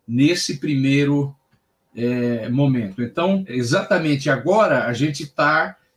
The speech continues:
é, fazendo, a arquiteta nossa, que é uma amiga também, tá fazendo o projeto básico dessa fase,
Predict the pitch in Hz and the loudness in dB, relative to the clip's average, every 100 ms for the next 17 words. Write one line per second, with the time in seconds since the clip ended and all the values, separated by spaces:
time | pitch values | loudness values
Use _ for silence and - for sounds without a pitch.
0 | _ 104 147 135 127 - 151 139 123 185 | _ -14 -8 -4 -4 0 0 0 2 0
1 | 214 202 185 139 - 139 147 - 127 - | 0 0 0 0 -4 -2 0 0 -4 -10
2 | _ - - 120 127 113 - 107 - _ | _ -20 -10 -4 -2 -2 -6 -10 -14 _
3 | _ 120 120 120 117 127 117 123 123 - | _ -12 -6 -6 -4 -4 -6 -8 -8 -6
4 | 123 147 127 180 185 180 151 135 156 165 | -6 -2 0 2 0 -2 -2 0 0 0
5 | 147 113 139 139 120 123 107 139 139 - | -4 0 2 2 -2 -8 -4 -2 -2 -6
6 | 127 - 120 120 180 220 247 | -10 -8 -4 -4 -2 -2 -4